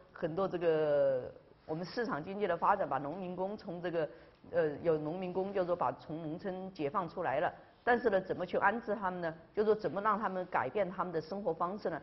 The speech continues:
其实这是我们最大的一个问题，最大的一个问题。所以实际上这种管理体制啊，我们都要做一个很具体的分析，很具体的分析。你比方在西方社会，它可能不存在这个问题，它随着这个工业革命的发生啊，特别是这个资本主义发展前，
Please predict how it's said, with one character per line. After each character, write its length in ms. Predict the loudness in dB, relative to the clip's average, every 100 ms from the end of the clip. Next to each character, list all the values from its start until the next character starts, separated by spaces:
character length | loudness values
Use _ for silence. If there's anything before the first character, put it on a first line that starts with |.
| -10
其 180 | -10 -8
实 100 | -6
这 160 | -4
是 120 | -2
我 120 | 0 -2
们 80 |
最 160 | -2 -2
大 220 | 0 0
的 80 | 0
一 60 | -2
个 100 | -4
问 160 | -4
题， 220 | -6 -10 -4
最 120 | 0
大 160 | 2 2
的 60 |
一 40 | 0
个 100 | -4
问 140 | -6
题。 140 | -10 -14 -18 -20 -2
所 120 | 2
以 140 | 4
实 200 | 2 -2
际 40 | 2
上 180 | 4
这 120 | 4 0
种 320 | 0 -4 0
管 240 | 4 4 2
理 120 | -6
体 340 | -8 -12 -12 -4
制 80 | 2
啊， 140 | 2 2 -8 0
我 120 | 0
们 120 | 4
都 120 | 8
要 80 | 8
做 240 | 6 2
一 140 | 0 0
个 100 | -2
很 160 | -2 -8
具 200 | -6 -6
体 160 | -6 -6
的 120 | -6
分 200 | -6 -8
析， 260 | -8 -12 -10
很 100 | -10
具 140 | -6 -4
体 60 |
的 60 | -4
分 140 | -6
析。 140 | -8 -8
你 220 | -8 -6
比 120 | 0
方 140 | 2 4
在 100 | 2
西 220 | 2 2
方 160 | 2
社 160 | 2 0
会， 100 | 2
它 100 | 0
可 140 | -2 -4
能 120 | -6
不 80 | -6
存 180 | -6 -4
在 120 | -2
这 80 | -2
个 80 |
问 120 | -4 -4
题， 180 | -8 -10 -14 -10 2
它 100 | 4
随 180 | 4
着 120 | 0 -2
这 80 | 0
个 180 | 0
工 220 | 0 -4 0
业 140 | 0
革 200 | 0 -2
命 220 | -2 -2
的 100 | -2
发 240 | -2 -2 -2
生 220 | -2 -4
啊， 80 | -4
特 180 | -2
别 160 | -2 -2
是 160 | -4 -8
这 120 | -4
个 100 | -4
资 180 | -2 -4
本 140 | -4
主 80 | -6
义 100 | -6
发 240 | -6 -4
展 160 | -4 -6
前， 200 | -4 -6